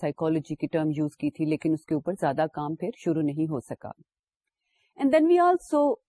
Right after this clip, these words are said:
talked about another concept کہ پھر کیا طریقہ ہے کہ ہم نیگیٹو سے پازیٹو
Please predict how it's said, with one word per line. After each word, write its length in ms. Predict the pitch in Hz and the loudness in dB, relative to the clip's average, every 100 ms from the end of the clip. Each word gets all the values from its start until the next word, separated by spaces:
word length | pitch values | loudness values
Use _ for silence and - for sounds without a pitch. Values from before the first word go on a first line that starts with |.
| _ - | _ 2
talked 380 | 240 233 - 208 | 2 2 -4 0
about 320 | 208 208 202 | 2 2 0
another 400 | 214 302 320 190 | -2 -2 -2 0
concept 560 | 165 165 185 170 - - | 0 0 -2 -2 -4 -4
کہ 100 | 233 | -4
پھر 320 | - 240 240 240 _ _ _ _ _ | 2 2 2 0 _ _ _ _ _
کیا 220 | 285 311 359 | 2 2 4
طریقہ 420 | 269 208 180 214 208 | 0 -2 0 0 0
ہے 200 | 190 180 | 2 2
کہ 180 | 180 196 | 2 -2
ہم 260 | 185 196 185 180 190 _ _ _ _ _ _ _ _ _ _ _ - | -2 0 0 -2 -6 _ _ _ _ _ _ _ _ _ _ _ -12
نیگیٹو 460 | 180 190 214 220 240 - | -4 -2 0 2 0 0
سے 100 | 226 | 0
پازیٹو 460 | 214 170 165 170 185 | 0 0 0 0 -4